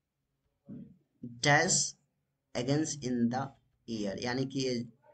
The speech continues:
ये जो एज था, ये कब publish किया गया था,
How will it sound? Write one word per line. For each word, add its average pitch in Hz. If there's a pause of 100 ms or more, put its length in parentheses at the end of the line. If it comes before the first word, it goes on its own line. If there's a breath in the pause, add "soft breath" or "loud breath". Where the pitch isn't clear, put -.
(640)
ये 123
जो 120
एज 120
था, 120 (300)
ये -
कब 147
publish 117
किया 110
गया 107
था, -